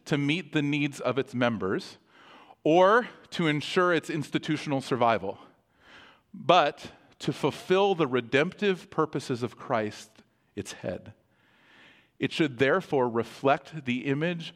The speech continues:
of the divinely ordered cosmos." The church should reflect the image of God and the way that God is working in the world around us.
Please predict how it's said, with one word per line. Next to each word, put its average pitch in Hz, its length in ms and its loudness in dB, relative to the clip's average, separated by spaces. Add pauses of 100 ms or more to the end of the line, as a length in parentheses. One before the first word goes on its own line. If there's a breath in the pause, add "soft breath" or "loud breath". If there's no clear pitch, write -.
(220 loud breath)
of 104 140 -6
the 117 80 -2
divinely 117 580 0
ordered 104 400 -6
cosmos." - 760 -10 (1160 soft breath)
The 113 80 -2
church - 640 0 (560 loud breath)
should 123 340 -4
reflect - 760 -2 (400 loud breath)
the 123 240 -4
image 180 460 0
of 135 240 -4
God 110 520 0 (380 loud breath)
and 113 200 -2
the 113 80 2
way 117 300 0
that 147 180 -4
God 107 260 -2
is 110 140 -4
working 107 360 -4
in 101 80 -6
the 104 80 -6
world 98 200 -4
around 87 300 -10
us. - 240 -20